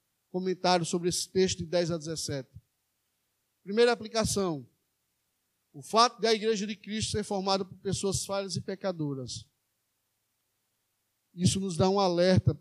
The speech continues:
porque não, devemos ter cuidado para não achar que esses pecados, principalmente de divisão ou falta de perdão, é normal. Por que falo isso? Ah, irmão, mas a igreja é falha.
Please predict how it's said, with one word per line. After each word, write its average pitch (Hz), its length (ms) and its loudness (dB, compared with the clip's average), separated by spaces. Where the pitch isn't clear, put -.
porque 175 300 -2
não, 175 140 -2
devemos 180 500 -2
ter 202 160 2
cuidado 151 560 -2
para 156 200 -2
não 175 140 -2
achar 156 520 0
que 160 80 -8
esses - 240 0
pecados, 165 440 0
principalmente 180 600 -4
de 170 100 -10
divisão 175 480 -2
ou 165 80 -2
falta 165 260 -4
de 165 80 -12
perdão, 156 360 -6
é 160 40 -12
normal. 185 440 -12
Por 254 100 -4
que 240 120 -4
falo 202 280 -6
isso? 165 320 -10
Ah, 269 360 -4
irmão, 202 200 -4
mas 220 320 -8
a 285 60 -16
igreja 262 320 -8
é - 20 -8
falha. 151 580 -10